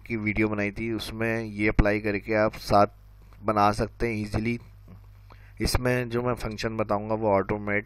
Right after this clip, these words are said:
ट्रैकर जो होगा वो सिर्फ डेट चेंज करने से पूरी फॉर्मेटिंग हमारी न्यू मंथ की जो हम अटेंडेंस बनाना चाह रहे हैं वो आ जाए, तो वो इसके अंदर मैं आपको समझा रहा हूँ। बाकी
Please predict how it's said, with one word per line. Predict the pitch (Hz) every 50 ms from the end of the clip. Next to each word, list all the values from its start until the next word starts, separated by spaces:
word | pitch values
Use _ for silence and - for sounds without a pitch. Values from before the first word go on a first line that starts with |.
| - - -
ट्रैकर | 107 101 92 - 110 107 107 107 - - 101
जो | 101 107 107 101
होगा | 98 95 90 90 104 104 104 104 104 101 90 76 82 87
वो | 95 98 101 104 104 104 101 101
सिर्फ | - - 101 101 98 98
डेट | 95 98 101 98 - -
चेंज | 104 101 101 -
करने | - 110 98 98 101 101
से | 104 104
पूरी | - - 101 98 98
फॉर्मेटिंग | - 104 98 95 95 95 95 90 95 98 104
हमारी | 101 98 95 95 98 101 110 - - - - - - - - - - - - - - - -
न्यू | 110 110 110 113 117 120 117
मंथ | 113 113 107 110 110 - -
की | - 117 110
जो | 107 110 107
हम | 104 107 104 101 - - 98
अटेंडेंस | 95 - 107 104 104 107 104
बनाना | 101 104 101 101 98 101
चाह | 98 - 101 95
रहे | 98 101
हैं | 101 101
वो | 101 101
आ | 98 95
जाए, | 98 107 107 104
तो | - - 104 104
वो | 101 101 104 104
इसके | 98 - - -
अंदर | 101 98 101 101 101
मैं | 98 92
आपको | 90 - 95
समझा | 95 110 98 95 98 95 92
रहा | 95 104
हूँ। | 107 104
बाकी | 101 95 104 107